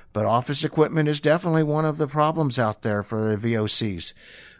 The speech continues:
Moth repellents. Really? Moth repellents. Used to be,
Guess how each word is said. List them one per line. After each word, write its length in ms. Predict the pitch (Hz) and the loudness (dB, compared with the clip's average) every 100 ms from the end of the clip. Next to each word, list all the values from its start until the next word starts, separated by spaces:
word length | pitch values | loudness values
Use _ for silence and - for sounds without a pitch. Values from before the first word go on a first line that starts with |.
| - | -8
Moth 540 | 120 135 156 185 180 | 2 6 6 4 2
repellents. 960 | 151 139 - 156 196 349 127 - - - _ _ _ _ _ | 2 2 4 2 2 0 -2 -2 -2 -4 _ _ _ _ _
Really? 720 | - 139 175 233 269 117 95 _ _ - | -10 0 2 2 2 0 -4 _ _ -4
Moth 300 | 127 180 - | 0 0 0
repellents. 680 | 131 131 101 85 - - - _ - - - _ _ - 214 - - - - - | -4 -2 -4 -6 -10 -12 -12 _ -20 -20 -20 _ _ -18 -18 -18 -20 -20 -20 -12
Used 280 | 131 147 151 | 0 0 0
to 60 | 120 | 0
be, 180 | 131 | 0